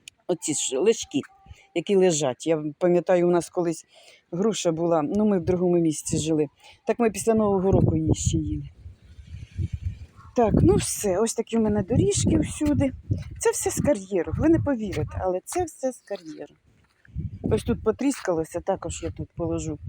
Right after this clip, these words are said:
оцей камінь, що тут лежить. Оце розберу і положу сюди оцей камінь. Мабуть. Ще подивлюся.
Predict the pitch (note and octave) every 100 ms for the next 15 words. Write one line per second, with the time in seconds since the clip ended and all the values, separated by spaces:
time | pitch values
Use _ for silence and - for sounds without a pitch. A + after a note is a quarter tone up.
0 | - - F#3+ - E3 C#3+ G#3 A3 E3+ D#3+
1 | - _ _ D#3 D3+ D3 - _ _ _
2 | _ _ _ - E3 - E3+ E3 D3 D3+
3 | F3+ B3+ C4+ E3 E3+ D#3+ E3+ G#3 G3+ -
4 | D#3 F#3+ D#3+ - E3 - D#3 C#3+ C#3 _
5 | _ _ _ _ - A3 E3 G#2+ - -
6 | - _ _ _ _ - _ _ _ _
7 | _ _ - - E3+ E3 D#3 D3+ D3 C3+
8 | -